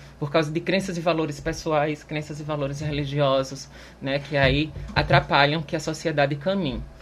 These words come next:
O que eu sinto como mulher trans é que nesse momento, é, é, a gente consegue falar, se expor, ir atrás dos nossos direitos, consegue dialogar nos espaços, né? Quando, enfim, há dez anos atrás, eu, eu estaria sentada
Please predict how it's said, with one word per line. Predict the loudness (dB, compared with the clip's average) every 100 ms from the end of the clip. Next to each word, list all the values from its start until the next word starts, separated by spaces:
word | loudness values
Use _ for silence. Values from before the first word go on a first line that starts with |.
| -20 -14 -10
O | -6
que | 0
eu | 2
sinto | 0 -2 -2 -2 -4
como | -4 -2
mulher | 0 0 -2
trans | -2 0 0 0 -4 -14 -20 -20 -20 -20 -20 -20 -20 -20 -18 -14
é |
que | -2 4
nesse | 4 4
momento, | 4 4 4 2 0 -4 -4 -6 -4
é, | 2 2 2
é, | 4 4 4 0 -6 -18 -20 -8
a | -4
gente | -2 0
consegue | 0 0 0 0
falar, | -2 -2 2 2 0
se | -4 -6
expor, | -6 -4 -2 -2 -6 -18 -6
ir | 0 0
atrás | 4 2 2
dos | -2
nossos | -6 -6
direitos, | -2 -2 -2
consegue | -2 -4 -2 0
dialogar | 2 2 2 0
nos | -2
espaços, | -6 -8 -6 -6 -6 -8
né? | -8 -10 -18 -6
Quando, | 0 2 2 0 -2
enfim, | -4 -6 -4
há | 2
dez | 2 2
anos | 0 0
atrás, | 0 2 2
eu, | 0 -2
eu | -4
estaria | -4 -2 -2 -2
sentada | -4 -6 -2 -2 -2